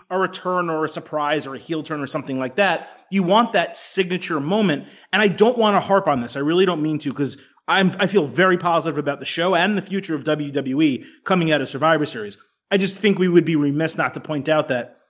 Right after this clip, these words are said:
you know, whether we're gonna give our grades at the end, whether we thought maybe it was an A show or an A minus show,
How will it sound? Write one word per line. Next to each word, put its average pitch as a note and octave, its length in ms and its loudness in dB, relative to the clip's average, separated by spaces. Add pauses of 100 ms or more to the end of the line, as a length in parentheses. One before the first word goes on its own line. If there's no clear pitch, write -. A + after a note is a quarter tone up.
(280)
you E3 80 -2
know, D3 180 4
whether F3+ 540 2
we're E3 140 -2
gonna D#3+ 120 0
give D#3+ 160 2
our E3 120 4
grades D3+ 260 2
at D3 100 -2
the D3 140 -2
end, E3+ 180 2
whether D3 220 2
we C#3+ 140 -2
thought D3 340 0
maybe D3+ 300 2
it D#3 200 -6
was C#3+ 140 -4
an C3+ 80 -6
A B2+ 140 -6
show B2+ 220 -4
or B2+ 140 0
an B2+ 80 -2
A C3 100 -2
minus C3+ 420 -2
show, A#2+ 340 -4